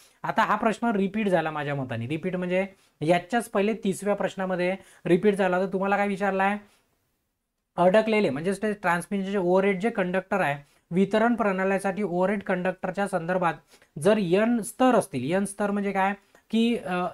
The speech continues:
जसं आता, अ, स्ट्रँडेड कंडक्टर असतात, जसं एसीएसआर कंडक्टर आहे, ठीक आहे. आता तुम्हाला माहिती आहे, ही एक लेयर झाली, मग त्याच्या बाहेर काय असतं, पुन्हा दुसरी लेयर असते, त्याच्या बाहेर काय असते, पुन्हा दुसरी लेयर असते, ठीक आहे. म्हणजे पहिली लेयर, अ, हे झाली आपली दुसरी लेयर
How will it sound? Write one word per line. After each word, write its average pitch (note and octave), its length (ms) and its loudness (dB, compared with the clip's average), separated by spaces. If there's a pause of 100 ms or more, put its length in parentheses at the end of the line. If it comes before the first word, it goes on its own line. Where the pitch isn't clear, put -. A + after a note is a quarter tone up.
जसं F#3+ 240 -2
आता, G3+ 320 2 (120)
अ, F3+ 100 -4
स्ट्रँडेड G3+ 500 -2
कंडक्टर F#3+ 420 -2
असतात, F#3+ 240 -2
जसं F3+ 240 -4
एसीएसआर F#3 640 -2
कंडक्टर E3+ 420 -6
आहे, B2 120 -8
ठीक D#3+ 140 -6
आहे. E3+ 80 0 (340)
आता F#3 160 2
तुम्हाला G3+ 280 0
माहिती F#3 160 -2
आहे, C#3 100 -4
ही G3 100 0
एक G#3 160 0
लेयर G3+ 200 0
झाली, G3 260 -2 (340)
मग F#3+ 180 4
त्याच्या G3+ 220 0
बाहेर F3+ 280 0
काय G3 160 0
असतं, F#3+ 180 -6
पुन्हा F#3+ 360 -2 (340)
दुसरी G#3 480 0
लेयर D#3+ 220 4
असते, A#2+ 260 -6
त्याच्या C#3+ 180 -6
बाहेर D#3 240 0
काय E3+ 140 -4
असते, - 160 -10
पुन्हा E3 340 -4 (280)
दुसरी G#3+ 440 0
लेयर G3 200 2
असते, E3+ 200 -4
ठीक G3+ 140 -4
आहे. F3 100 0 (300)
म्हणजे F3 180 2
पहिली G3 460 4
लेयर, G3+ 280 2 (180)
अ, E3 40 -2 (340)
हे F#3+ 340 0
झाली F3 240 0
आपली E3 240 -2
दुसरी D3 420 -4
लेयर F#3+ 280 0